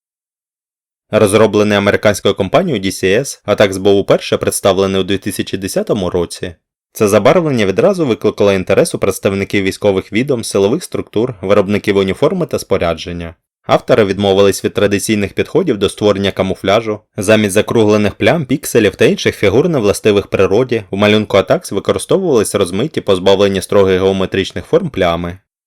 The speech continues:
Забарвлення максимально відповідає кольорам, що зустрічаються у природі. Цей революційний принцип було названо малюнок у малюнку. Існують чотири основні забарвлення цього камуфляжу.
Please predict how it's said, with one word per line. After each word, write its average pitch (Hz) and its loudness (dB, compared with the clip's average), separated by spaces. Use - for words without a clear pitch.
Забарвлення 107 2
максимально 135 -2
відповідає 101 2
кольорам, 101 0
що - -4
зустрічаються 101 -2
у 104 -2
природі. 87 -2
Цей 117 6
революційний 110 0
принцип 113 -4
було 98 4
названо 151 0
малюнок 127 -2
у 113 0
малюнку. 90 -4
Існують 107 -2
чотири 170 0
основні 101 -2
забарвлення 113 2
цього 107 -2
камуфляжу. 90 -4